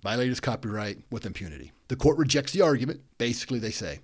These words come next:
"Yeah, you got a natural right to speech, but you do not have a natural right to keep someone else from using your pictures,"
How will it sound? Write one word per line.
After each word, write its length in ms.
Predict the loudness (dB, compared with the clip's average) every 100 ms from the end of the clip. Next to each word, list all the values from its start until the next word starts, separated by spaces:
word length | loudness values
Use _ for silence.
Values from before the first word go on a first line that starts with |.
| _
"Yeah, 160 | 6
you 160 | 6 6
got 160 | 4 6
a 20 |
natural 300 | 2 2 4
right 140 | 4
to 80 | 2
speech, 640 | -10 -6 -2 0 0 -2 -2
but 180 | -4
you 80 | -4
do 120 | -2
not 200 | 0 0
have 160 | 0 0
a 40 | 0
natural 420 | 0 -2 -2 -2
right 220 | -2 -6
to 80 | -10
keep 200 | -10 -6
someone 280 | -4 -2 -2
else 140 | -6
from 180 | -4 -2
using 260 | -2 0
your 120 | 0 6
pictures," 580 | 6 6 0 -4 -10